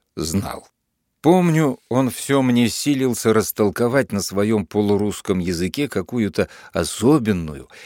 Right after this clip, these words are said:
им самим выдуманную астрономическую систему. Мне говорили, что он это когда-то напечатал, но над ним в учёном мире только посмеялись.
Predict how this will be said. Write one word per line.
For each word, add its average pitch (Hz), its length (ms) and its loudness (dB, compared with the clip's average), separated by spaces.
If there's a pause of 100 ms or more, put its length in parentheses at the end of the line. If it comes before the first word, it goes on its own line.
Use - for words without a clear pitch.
(120)
им 127 240 0
самим 110 500 0
выдуманную 113 720 2
астрономическую 95 1000 -2
систему. - 720 -12 (760)
Мне 120 260 4
говорили, 120 480 2
что 113 260 -2
он 110 220 0
это 107 320 0
когда-то 92 500 -2
напечатал, 139 760 0 (440)
но 143 160 4
над 143 220 2
ним 180 200 0
в 127 80 -4
учёном 120 440 2
мире 147 320 -2
только 117 360 -2
посмеялись. 85 920 -8